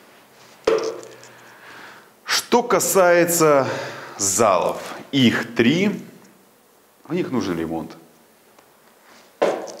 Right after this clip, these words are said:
Несмотря на то, что здесь будет или не будет общепит, А, в любом случае нужно будет проводить какую-то, а, пожарную безопасность, то есть обеспечивать её.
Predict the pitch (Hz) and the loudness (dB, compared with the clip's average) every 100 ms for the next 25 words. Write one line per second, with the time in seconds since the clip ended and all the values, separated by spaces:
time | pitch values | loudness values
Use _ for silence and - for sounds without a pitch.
0 | - - - 123 156 156 156 143 139 127 | -20 -20 -16 -2 -2 0 0 2 2 2
1 | 123 127 107 - 95 82 92 87 - - | 2 2 2 0 -4 -4 -2 -4 -6 -12
2 | - - 92 117 139 98 95 143 143 139 | -20 -20 -10 -2 0 0 -2 2 4 4
3 | 143 120 120 87 - - - - - 175 | 2 4 2 2 -2 -6 -6 -6 -4 -2
4 | 180 175 - - - - 104 101 98 95 | -2 -8 -14 -16 -18 -2 2 4 2 2
5 | 107 117 190 202 165 147 - 143 - - | 2 4 2 2 0 0 2 2 2 -2
6 | 104 123 175 - 127 107 139 127 - 104 | -2 0 0 0 -2 0 2 2 2 0
7 | 101 107 120 - - 120 110 110 98 98 | 2 2 0 -2 -2 0 2 2 0 -2
8 | 101 92 90 87 82 - - 139 - 101 | -2 0 0 -2 -6 -8 -2 0 2 0
9 | 82 90 113 151 - - - _ _ _ | 0 0 -2 -4 -12 -20 -20 _ _ _
10 | _ _ _ _ _ _ - 117 135 131 | _ _ _ _ _ _ -8 0 2 4
11 | 139 143 135 131 143 - - - 71 80 | 2 2 0 0 -6 -8 -16 -14 -12 -12
12 | - - 95 - 110 95 98 87 95 92 | -10 -8 -6 -4 -4 -2 -4 -4 -4 -2